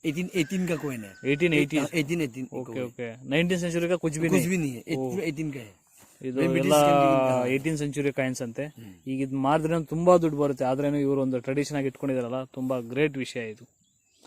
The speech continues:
Speaker 2: ಪ್ರತಿಯೊಂದು ಹಳ್ಳಿಯಲ್ಲೂ ಈ ತರ ಸಿಗುತ್ತಂತೆ. ಹ್ಮ್, ಹ್ಮ್, ಹ್ಮ್. बहुत, बहुत धन्यवाद सर.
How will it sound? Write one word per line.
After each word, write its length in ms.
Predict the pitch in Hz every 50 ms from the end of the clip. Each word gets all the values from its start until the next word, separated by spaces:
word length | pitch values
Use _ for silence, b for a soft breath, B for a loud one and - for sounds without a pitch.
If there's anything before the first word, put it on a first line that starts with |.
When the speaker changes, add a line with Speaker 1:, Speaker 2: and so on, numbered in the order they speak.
| b b b b b
Speaker 2:
ಪ್ರತಿಯೊಂದು 400 | - 143 147 - 180 175 170 160
ಹಳ್ಳಿಯಲ್ಲೂ 320 | 156 160 170 170 170 175
ಈ 60 | 165 143
ತರ 160 | - 139 131
ಸಿಗುತ್ತಂತೆ. 520 | - 131 123 123 113 - 113 107 104 117
ಹ್ಮ್, 600 | 113 - - - - - - - - - 123 123 -
ಹ್ಮ್, 180 | - - -
ಹ್ಮ್. 140 | - 120 - - 1077 - - - - - _ _ _ _ _ _ _ _ _ _ _ _ _ _ _ -
बहुत, 140 | 127 127 123
बहुत 200 | 120 123 120 113
धन्यवाद 300 | 117 113 113 110 107 104
सर. 200 | - - _ _